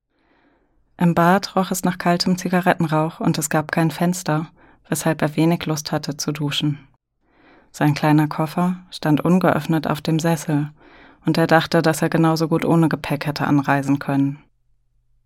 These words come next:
Er fragte sich, wie oft das Familientreffen bisher ohne ihn stattgefunden hatte. In den letzten Jahren hatte er immer eine Ausrede finden können.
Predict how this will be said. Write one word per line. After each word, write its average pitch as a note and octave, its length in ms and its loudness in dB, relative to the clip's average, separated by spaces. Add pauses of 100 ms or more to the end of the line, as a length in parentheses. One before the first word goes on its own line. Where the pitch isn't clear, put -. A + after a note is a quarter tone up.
Er F#3 80 4
fragte F#3 380 2
sich, F3+ 420 0
wie F#3 140 4
oft F3 180 4
das F3+ 120 -2
Familientreffen F3 840 2
bisher D#3 280 -2
ohne E3+ 160 4
ihn C#3+ 160 4
stattgefunden C#3+ 720 0
hatte. C3+ 360 -6 (1300)
In E3 100 4
den D3 140 8
letzten D3+ 340 2
Jahren D#3 500 2
hatte D#3+ 220 -2
er E3 60 2
immer D#3 160 4
eine D#3 260 4
Ausrede D3+ 400 0
finden D3 380 2
können. C#3 420 0